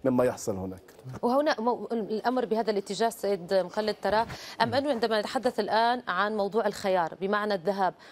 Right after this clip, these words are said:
Speaker 2: عن قوى سياسية بعينها تستطيع الذهاب، تستطيع أن تتخذ مثل هكذا قرار،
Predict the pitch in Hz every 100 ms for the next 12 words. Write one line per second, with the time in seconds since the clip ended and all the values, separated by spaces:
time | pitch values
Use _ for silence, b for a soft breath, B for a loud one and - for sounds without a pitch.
0 | - 214 208 277 277 - 208 196 254 247
1 | 208 180 220 214 208 220 202 - 196 269
2 | 247 190 196 208 226 B B B - 202
3 | 208 277 226 202 220 226 196 202 208 214
4 | 214 202 196 196 185 190 208 247 302